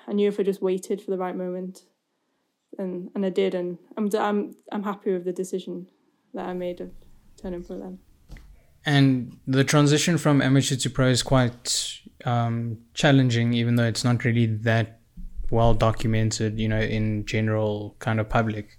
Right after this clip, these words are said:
Speaker 2: What was some of the most challenging things from making that transition from amateur to, to pro?
Speaker 1: I think all the traveling, 'cause when you're an amateur, if you represent England or whatever your nationality is, they do a lot for you, like,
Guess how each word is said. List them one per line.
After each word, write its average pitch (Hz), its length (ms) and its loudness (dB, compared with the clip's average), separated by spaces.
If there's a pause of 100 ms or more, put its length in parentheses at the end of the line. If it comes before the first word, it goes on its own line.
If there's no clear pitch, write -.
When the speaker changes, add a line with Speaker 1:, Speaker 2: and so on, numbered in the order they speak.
(580)
Speaker 2:
What 139 380 4
was 135 300 6
some 143 240 6
of 139 80 4
the 131 80 4
most 120 280 2
challenging 117 560 2
things 113 340 0
from 113 180 -2
making 110 320 0
that 110 160 0
transition 110 540 -2
from 107 340 -4
amateur 110 400 -4
to, 107 460 -4
to 107 240 -10
pro? 110 320 -4 (640)
Speaker 1:
I - 80 -10
think 302 400 0 (500)
all 262 160 2
the 294 80 0
traveling, 214 680 0
'cause 208 180 -12
when 262 160 2
you're 285 120 2
an 254 80 0
amateur, 233 440 -2
if 233 180 -2
you 220 100 0
represent 196 360 -2
England 208 400 -2
or 185 100 0
whatever 190 440 0
your 185 160 -2
nationality 185 680 -6
is, 185 320 -6 (500)
they 226 100 4
do 254 220 2
a - 20 6 (140)
lot - 160 0
for 202 240 0
you, 175 220 -2
like, 180 260 -4